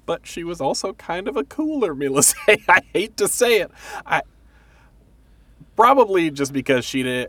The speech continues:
she had some of that, like, ignorance going on, but she just, like, reconciles with it quick and is like, "Okay, yeah, I was being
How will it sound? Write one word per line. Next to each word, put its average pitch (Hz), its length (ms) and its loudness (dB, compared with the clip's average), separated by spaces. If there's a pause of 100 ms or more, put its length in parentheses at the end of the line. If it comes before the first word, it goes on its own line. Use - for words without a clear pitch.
(100)
she 147 280 -4
had 143 220 -2
some 131 200 -4
of 123 100 -6
that, 120 220 2
like, 110 280 -4 (880)
ignorance 135 600 0
going 127 340 0
on, 123 300 2
but 113 260 -2
she 117 260 -6
just, 185 220 -2
like, 170 220 0 (800)
reconciles 98 720 -2
with 98 160 -6
it 92 180 -12
quick 110 340 -2
and 95 80 -10
is 90 120 -12
like, 87 180 -10 (380)
"Okay, 120 400 4 (160)
yeah, 117 360 4
I 123 140 4
was 120 160 0
being 101 460 -8